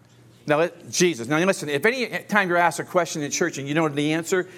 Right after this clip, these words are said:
it's just appropriate to say Jesus. Just say Jesus to anybody, right?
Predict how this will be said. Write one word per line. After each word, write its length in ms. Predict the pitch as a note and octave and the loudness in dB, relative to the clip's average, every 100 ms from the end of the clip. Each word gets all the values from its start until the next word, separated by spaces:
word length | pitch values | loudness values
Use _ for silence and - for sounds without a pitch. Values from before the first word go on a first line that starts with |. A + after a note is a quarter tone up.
| - | -6
it's 160 | D3 - | -4 0
just 240 | F#3 - | -2 -2
appropriate 440 | - G3+ F3+ D#3 | -2 0 0 -2
to 60 | C3+ | -4
say 240 | - D3 | -2 -2
Jesus. 500 | B2+ C3+ C3+ G#2+ A2 | -2 -4 -6 -8 -12
Just 200 | - E3 | -4 -4
say 140 | F#3 F3 | 0 -2
Jesus 400 | E3+ F3 E3+ B2 | 0 -2 -2 -2
to 100 | D3 | -2
anybody, 300 | D3 G2+ A#2 | -2 -2 2
right? 220 | C#3+ D#3+ | 2 0